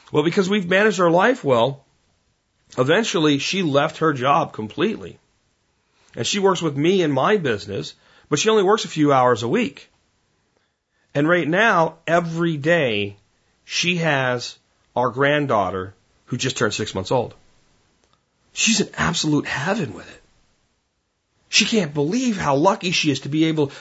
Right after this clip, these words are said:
to be part of this child's life every day and see her grow and hold her and sit with her.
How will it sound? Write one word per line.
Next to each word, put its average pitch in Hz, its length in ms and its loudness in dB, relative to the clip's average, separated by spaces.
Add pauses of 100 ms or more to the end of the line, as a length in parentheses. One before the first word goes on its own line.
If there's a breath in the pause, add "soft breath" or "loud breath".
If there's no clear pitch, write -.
(140 loud breath)
to 143 60 -6
be 147 120 -2
part 160 280 2
of 165 80 0
this 139 140 -2
child's 143 400 0
life 135 300 -2
every 147 320 2
day 135 180 4
and 107 100 -2
see 120 180 -2
her 110 100 -2
grow 101 300 -2 (520 soft breath)
and 104 140 -6
hold 151 360 0
her 117 120 -2
and 104 100 -8
sit 156 200 -4
with 110 140 -4
her. - 40 -16